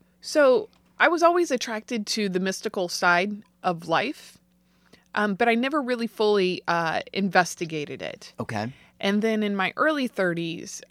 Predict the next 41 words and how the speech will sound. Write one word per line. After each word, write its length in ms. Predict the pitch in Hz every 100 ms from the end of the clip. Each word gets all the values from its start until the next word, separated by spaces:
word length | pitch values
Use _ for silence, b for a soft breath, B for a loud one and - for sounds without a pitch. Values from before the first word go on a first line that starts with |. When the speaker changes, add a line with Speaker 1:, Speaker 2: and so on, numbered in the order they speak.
| _ _
Speaker 1:
it 160 | - 185
became 340 | 240 240 220
very, 340 | 180 220 247 254
very, 260 | 220 226
very 340 | 208 190 190 190
clear 580 | - - 202 175 165 170 -
that, 560 | 170 175 165 - - -
um, 440 | 175 165 160 - - _ _ _ _ _ _ -
uh, 280 | 180 170 87 -
I 60 | 170
had 220 | 202 220
to 100 | 226
do 320 | 202 180 - -
everything 460 | - 208 233 226 190
different 280 | 185 - 170
in 60 |
my 120 | 160 156
life. 200 | 143 175
I 60 | 170
had 100 | 170
to 160 | 156 -
completely 520 | 190 190 254 240 220
change 340 | 185 190 165 165
my 120 | 160
life 260 | 151 165 165
around. 340 | 156 170 165
Nothing 320 | 202 214 185
was 160 | 165 -
working. 460 | - - 92 220 B B B B B B B _
And 440 | 196 196 190 190 -
when 220 | 190 208
I 80 | 202
started 380 | - 294 285 240
to 100 | 208
do 180 | 190 180
that, 200 | 170 -
my 140 | 180
abilities 680 | 175 170 226 214 175 170 -
just, 460 | - 165 - - - _
uh, 280 | - - - - 185
just 340 | 196 175